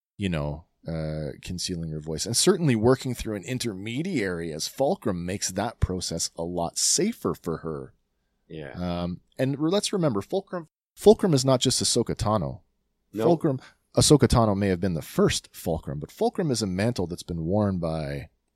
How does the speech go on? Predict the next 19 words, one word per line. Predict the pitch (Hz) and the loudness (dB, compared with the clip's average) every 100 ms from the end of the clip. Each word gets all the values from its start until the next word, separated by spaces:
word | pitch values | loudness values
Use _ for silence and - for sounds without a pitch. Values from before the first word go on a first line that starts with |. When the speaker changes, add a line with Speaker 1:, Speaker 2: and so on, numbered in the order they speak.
| - | -14
Speaker 1:
lots | - 107 - | -4 -2 -2
of | 78 | -4
people. | 82 - - _ _ - | -12 -14 -18 _ _ -6
Kallus | 104 156 180 - | 2 4 4 2
goes | 90 87 | -2 -2
on | 82 | -4
to | 78 | -4
be | |
Speaker 2:
I | - | -4
Speaker 1:
Fulcrum. | 85 82 65 67 - _ _ _ | -4 -4 -6 -12 -14 _ _ _
Speaker 2:
I | 95 104 | -2 -2
thought | - 92 87 95 | 0 -4 -4 -6
that | 80 - _ | -8 -10 _
Saw | - 104 90 | -10 -6 -6
Gerrera | 82 107 147 | -4 -2 -2
was | 92 | -2
the | - 85 | -6 -12
first | - 85 - _ | -12 -14 -14 _
Fulcrum | 87 82 - 80 76 | -10 -10 -10 -12 -14